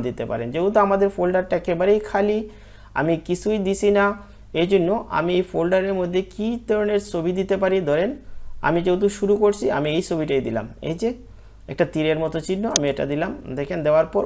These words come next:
ওকেতে ক্লিক করব, তারপর অ্যাপ্লাইয়ে ক্লিক করব। দেখেন আমার ফোল্ডারে আইকনটা চেঞ্জ হয়ে যাবে, ওকেতে ক্লিক করব। এই দেখেন আমার ফোল্ডার আইকনটা ছিল একরকম, এখন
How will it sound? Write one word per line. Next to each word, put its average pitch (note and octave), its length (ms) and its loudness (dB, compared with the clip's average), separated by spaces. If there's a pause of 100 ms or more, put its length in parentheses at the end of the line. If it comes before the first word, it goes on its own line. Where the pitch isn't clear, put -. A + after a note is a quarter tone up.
(140)
ওকেতে D#3+ 360 -4
ক্লিক G3+ 220 -2
করব, G3 160 0 (640)
তারপর C#3+ 240 -2 (160)
অ্যাপ্লাইয়ে F#3+ 420 0
ক্লিক G3 220 -2
করব। G3+ 140 -2 (160)
দেখেন D3 240 -2
আমার D#3+ 180 -2
ফোল্ডারে E3 440 -2
আইকনটা D#3 340 -2 (140)
চেঞ্জ C#3+ 240 0
হয়ে A#2+ 120 -2
যাবে, D3 140 -4 (140)
ওকেতে B2+ 320 -4
ক্লিক B2 220 -6
করব। A2+ 140 -8 (920)
এই E3 120 4
দেখেন E3 180 -2 (120)
আমার D3 220 2
ফোল্ডার E3 380 2
আইকনটা F3+ 380 0
ছিল G3 100 0 (120)
একরকম, F#3 320 -4 (120)
এখন D3+ 140 -4